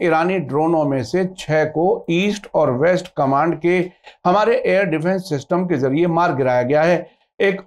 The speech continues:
और को नेवी के एयर डिफेंस सिस्टम के जरिए मारा गया है और अभी मुझे एक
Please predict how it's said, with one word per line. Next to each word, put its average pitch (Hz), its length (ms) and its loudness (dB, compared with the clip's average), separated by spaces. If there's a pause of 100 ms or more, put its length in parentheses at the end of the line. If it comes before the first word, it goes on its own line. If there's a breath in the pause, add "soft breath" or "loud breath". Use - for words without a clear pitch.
और 190 240 4
को 190 240 0
नेवी 170 420 0
के 196 300 -2
एयर 165 220 0
डिफेंस 151 420 -4
सिस्टम 151 380 -4
के 160 140 -2
जरिए 131 580 0
मारा 160 220 0
गया 127 220 0
है 127 220 0 (140)
और 185 400 2
अभी 180 380 2
मुझे 151 340 2 (140)
एक 180 240 -2